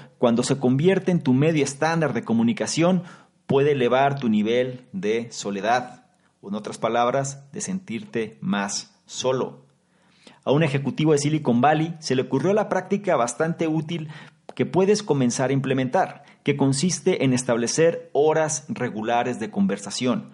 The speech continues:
Él les dice a todos que cualquier día de la semana a las cinco y media P M puedes llamarlo y discutir cualquier cosa. Esta es una manera efectiva de desalentar entrar en un extenso texto de ida y vuelta,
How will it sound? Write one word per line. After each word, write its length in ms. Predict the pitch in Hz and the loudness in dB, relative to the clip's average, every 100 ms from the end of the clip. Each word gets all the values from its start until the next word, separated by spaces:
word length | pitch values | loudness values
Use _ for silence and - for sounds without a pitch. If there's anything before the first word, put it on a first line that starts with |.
| - - - | -20 -16 -2
Él 160 | 139 | 0
les 180 | 160 139 | 2 0
dice 200 | 156 147 | -2 0
a 100 | 139 | 0
todos 400 | 165 170 170 170 | 2 2 2 0
que 140 | - 135 | -2 -2
cualquier 500 | 110 107 160 170 143 | -2 -2 -2 -2 -2
día 220 | 160 160 | 0 2
de 80 | 139 | 2
la 100 | 120 | 0
semana 480 | 117 127 143 156 | 0 0 2 0
a 140 | 147 107 | 0 -2
las 180 | 101 - | -2 -2
cinco 320 | 170 196 160 | 0 2 2
y 60 | |
media 360 | 151 156 156 147 | 0 0 0 0
P 180 | 156 156 | 0 0
M 180 | 156 147 | 0 0
puedes 300 | 151 147 147 | 2 2 2
llamarlo 520 | 147 135 139 147 147 | 2 2 2 0 0
y 80 | 123 | -2
discutir 560 | 113 - 107 127 131 | -6 -6 -6 -2 -2
cualquier 380 | 127 107 123 110 | 0 -2 -2 -2
cosa. 420 | 135 139 - - - _ _ _ _ _ - | 0 0 -2 -10 -20 _ _ _ _ _ -4
Esta 240 | 160 175 | -2 -2
es 100 | 139 | 0
una 140 | 160 | 0
manera 280 | 143 123 131 | 2 2 0
efectiva 680 | 139 120 - 165 170 160 151 | -2 -4 -2 0 2 2 2
de 120 | 120 | 0
desalentar 800 | 113 110 107 107 107 135 143 143 | 0 0 0 0 2 2 2 0
entrar 460 | 123 107 101 123 131 | 0 -2 2 2 2
en 100 | 123 | 2
un 120 | 123 | 2
extenso 600 | 123 - 135 135 135 123 | 0 -2 -2 0 -2 -4
texto 400 | - 139 139 139 | -2 -2 0 -2
de 100 | 110 | 0
ida 220 | 101 110 | -2 -2
y 60 | 113 | -2
vuelta, 460 | 107 135 135 - | 0 0 -2 -10